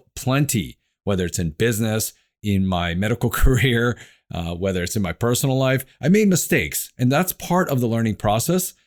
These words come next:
But there are so many of us that fear failing, and especially losing money, that it keeps us stuck. It keeps us where we're at. And you might have heard the saying that either you're growing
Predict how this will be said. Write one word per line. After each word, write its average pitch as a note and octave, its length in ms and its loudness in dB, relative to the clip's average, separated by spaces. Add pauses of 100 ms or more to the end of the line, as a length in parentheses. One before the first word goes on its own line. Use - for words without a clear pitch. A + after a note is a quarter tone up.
(380)
But B2 100 0
there C#3+ 100 2
are B2+ 40 0
so F#3+ 240 2
many G#3 200 4
of A2 100 0
us F#2 160 -4
that - 240 -4 (240)
fear F3 260 4
failing, C3 540 0
and F#2+ 60 -4
especially F#3 300 -2
losing A#2 360 0
money, G#2+ 400 0 (440)
that A#2 300 0 (140)
it D#3 180 0
keeps - 400 -4
us - 220 -2 (100)
stuck. - 640 -4
It G#2 100 -10
keeps E3 240 -2
us E3 160 -2
where G#2+ 200 0
we're F#2 100 0
at. - 320 -8 (320)
And A#2+ 240 2
you C3+ 60 2
might D3+ 100 2
have B2 80 -2
heard C#3 100 2
the A2+ 60 -2
saying A2+ 280 0
that F#2 240 0 (320)
either A#2 220 2
you're F#2+ 160 0
growing B2 800 -2